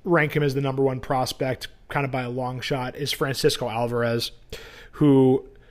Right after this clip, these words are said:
uh, Keith Law has as the number eight prospect in baseball. The previous ranking was number nineteen, so he keeps moving up. Uh, Francisco Alvarez, obviously a very, very exciting talent. Uh, you know, big guy, got some nice pop in his bat.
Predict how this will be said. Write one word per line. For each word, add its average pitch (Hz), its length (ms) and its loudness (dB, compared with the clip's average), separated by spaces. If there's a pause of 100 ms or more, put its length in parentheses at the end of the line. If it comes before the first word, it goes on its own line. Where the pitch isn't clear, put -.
(300)
uh, 120 400 2 (200)
Keith 190 300 0
Law 175 200 10
has 147 260 4
as 131 80 0
the 139 80 0
number 143 320 2
eight 143 240 -2
prospect 139 500 0
in 127 80 -4
baseball. 143 720 6 (280)
The 139 100 2
previous 156 420 6
ranking 143 240 2
was 127 140 2
number 131 200 -2
nineteen, 127 540 -2
so 131 160 -4
he 143 180 0
keeps 147 300 0
moving 135 320 2
up. 123 260 0 (720)
Uh, 139 260 4
Francisco 202 460 6
Alvarez, 175 540 8
obviously 160 480 6
a 139 60 6
very, 147 340 6
very 135 240 2
exciting 127 480 -2
talent. 131 580 -4
Uh, 131 400 -4
you 160 140 -4
know, 139 80 -2
big 143 380 2
guy, 151 460 6 (840)
got 156 200 8
some 151 140 -2
nice 151 180 6
pop 156 380 6
in 147 80 0
his 127 140 2
bat. 139 480 4